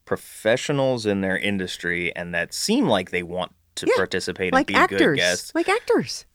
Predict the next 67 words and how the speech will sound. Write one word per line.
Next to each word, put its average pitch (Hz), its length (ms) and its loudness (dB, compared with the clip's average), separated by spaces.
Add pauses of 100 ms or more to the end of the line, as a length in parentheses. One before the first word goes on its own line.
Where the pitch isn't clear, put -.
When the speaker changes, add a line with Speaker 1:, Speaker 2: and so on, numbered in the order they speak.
(120)
Speaker 1:
Yeah, 196 260 2
so, 123 640 4 (400)
I - 20 -8
mean, 90 120 -4
I'm 95 100 -2
not 117 140 4
gonna 98 160 0
name 98 240 2
names 104 280 0
either, 87 260 -4
Speaker 2:
No. 427 120 4
Speaker 1:
but 135 120 4
sometimes 202 360 2
scheduling 185 380 2
is 180 80 -2
hard, 113 240 4
and - 60 0
I 170 40 0
get 92 220 -6
that. 78 160 -4
We 101 100 -2
all 123 100 2
have 113 220 -2
busy 95 220 -2
lives, 85 420 -4
Speaker 2:
Yeah, 208 120 2 (180)
of - 80 -2
Speaker 1:
you 196 80 0
know. - 100 2
Speaker 2:
course, - 240 -2
but, 226 240 2
you 294 100 -4
know, 302 80 0
we 269 140 0
always 302 300 0
manage 208 260 0
to 208 80 -6
work 196 160 -2
it 208 80 -4
out. 302 220 -4
I'm, 311 240 4
no, 240 140 6
I'm 233 100 2
talking 294 260 0
about, 214 220 2
like, 190 160 -2
a, 165 240 2
"No, 185 200 2
I 165 60 4
don't 170 140 2
wanna 160 160 0
do 147 140 -6
that. 131 260 -6
I 147 80 -4
don't, 139 260 -6
I 143 100 -4
don't 147 220 -6
wanna 147 160 -6
do 147 140 -6
that, 151 300 -10 (880)
uh, 170 220 2 (140)
a-, 117 220 -2
at 160 80 -2
all." 147 380 -2 (460)
And 185 120 -4
I 180 60 0
thought, 190 220 -2